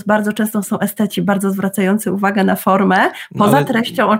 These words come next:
Speaker 1: oczywiście.
Speaker 2: czasami boli, bo wiesz, to można już tutaj wejść w perfekcjonizm, no i wtedy niektóre rzeczy długo trwają, zanim się pojawią. <laughs>
Speaker 1: Mhm. Jakbym miała,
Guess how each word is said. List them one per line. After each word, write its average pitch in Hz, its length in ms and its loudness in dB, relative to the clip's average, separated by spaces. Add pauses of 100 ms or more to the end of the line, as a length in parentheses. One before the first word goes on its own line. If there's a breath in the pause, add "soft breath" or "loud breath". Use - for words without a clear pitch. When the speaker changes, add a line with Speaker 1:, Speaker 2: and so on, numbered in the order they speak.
(100)
Speaker 1:
oczywiście. 170 280 4
Speaker 2:
czasami 156 380 2
boli, 147 280 2
bo 117 140 -4
wiesz, 117 200 -4
to 135 120 -4
można 131 320 -4
już - 320 -8
tutaj 127 280 -6
wejść 123 200 -6
w - 40 -20
perfekcjonizm, 127 720 -2
no 120 80 -6
i 117 60 -6
wtedy 120 480 -4
niektóre 120 500 -8
rzeczy 120 220 -6
długo 123 280 -4
trwają, 107 440 -4
zanim 113 360 -10 (340 soft breath)
się - 160 -12
pojawią. 120 560 -2
<laughs> - 80 -14 (840 loud breath)
Speaker 1:
Mhm. 240 360 0
Jakbym 269 480 2
miała, 269 460 2